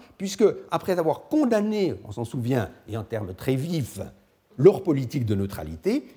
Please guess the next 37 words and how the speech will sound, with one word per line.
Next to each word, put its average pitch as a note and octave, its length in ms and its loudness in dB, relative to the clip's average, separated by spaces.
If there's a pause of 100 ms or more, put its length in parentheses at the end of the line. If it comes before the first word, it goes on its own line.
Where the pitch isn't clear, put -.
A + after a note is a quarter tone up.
(120)
il G#3+ 160 2
fustigeait A#3 720 -2
maintenant F#3+ 420 -2
la E3 140 0
légèreté D3 680 -2
aveugle F3 600 2 (300)
avec A#2+ 320 -2
laquelle G3 400 -2 (260)
ils A#2+ 220 0
avaient A2+ 160 2
déclenché, A#2+ 840 -2 (200)
euh, A#2 180 0
la F2 180 -10
guerre. E2+ 380 -6 (800)
C'est D3 200 -4
que, B3+ 260 4 (440)
pour B2+ 120 0
reprendre D#3+ 260 4
le C3+ 80 6
fil B2+ 220 -2
de A2 60 2
l'histoire, D#3+ 460 -2
à B2+ 60 -2
travers A2+ 320 0
le F#2+ 80 0
résumé, B2+ 640 2 (280)
euh, F2+ 120 -8
qu'en F2 180 -10
a E2+ 60 -10
donné E2 480 -8
Tite-Live, E3+ 380 -6
un - 40 -12
résumé, A2 600 -4 (100)
euh, C2+ 140 -14
certainement, D#2+ 580 -12
euh, C#2 160 -12 (600)
euh, D2 100 -14